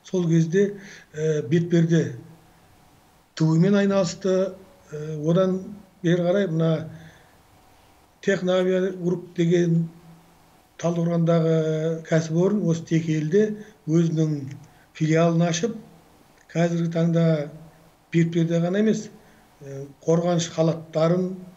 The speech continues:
тігумен айналысып жатыр. Ы, а, күн айына қырық мың осындай қорғаныс киімдерін тігеді. Көтерме саудада бетперденің бағасы жиырма бес,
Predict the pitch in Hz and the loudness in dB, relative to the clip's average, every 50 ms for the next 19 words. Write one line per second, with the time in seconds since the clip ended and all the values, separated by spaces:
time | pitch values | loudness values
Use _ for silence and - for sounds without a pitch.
0 | _ _ _ _ - 147 151 160 160 170 170 165 156 156 151 147 147 135 - 156 | _ _ _ _ -8 -4 0 0 2 2 2 2 0 0 -2 -4 -6 -6 -6 -4
1 | 156 190 196 180 175 185 175 165 160 - - - - - - - _ _ - - | 0 0 0 0 0 0 -2 -2 -4 -6 -10 -18 -20 -20 -20 -20 _ _ -16 -14
2 | 156 151 147 127 - - - - - _ _ _ - 160 170 160 - 185 165 - | -12 -10 -10 -12 -12 -16 -20 -20 -20 _ _ _ -6 -4 -4 -4 -4 -6 -8 -2
3 | - 160 175 185 202 208 196 190 190 185 180 170 175 180 180 185 196 180 185 - | 2 4 4 4 4 4 2 0 -2 -2 0 2 2 2 4 4 2 0 0 -2
4 | - 185 185 170 - - 180 180 180 175 165 160 - - - - - - - - | -2 -2 -2 -4 -6 -4 -2 -2 0 0 0 0 -2 -6 -14 -20 -20 -20 -20 -20
5 | _ _ - 175 160 160 - - - - 190 196 202 202 - - 170 165 170 170 | _ _ -6 -2 -2 -2 -4 -6 -6 -4 -2 -2 -2 -2 -4 -2 0 2 2 2
6 | 175 170 165 165 - - - - - _ _ _ _ _ - - 165 165 160 160 | 2 0 -2 -2 -4 -8 -14 -20 -20 _ _ _ _ _ -6 -2 2 2 4 4
7 | 160 165 170 175 185 202 - - - - - - 151 151 151 147 139 135 113 107 | 4 2 2 0 -2 -4 -10 -14 -20 -18 -12 -6 -2 0 0 0 0 -2 -6 -8
8 | - - - - _ - - _ _ _ - 175 165 190 175 180 175 180 165 - | -12 -16 -20 -20 _ -20 -20 _ _ _ -4 0 2 2 2 2 0 -2 -2 -2
9 | 170 165 165 170 170 180 175 175 165 170 165 165 165 165 180 165 160 165 165 160 | -2 -2 0 0 0 0 0 0 0 0 -2 -2 -2 -2 -2 -2 0 2 2 2
10 | 160 160 156 160 160 160 185 202 175 135 151 160 151 156 151 156 170 190 180 185 | 2 2 2 0 0 0 0 -2 -2 -2 -2 -2 -2 -2 -2 0 0 0 -2 -2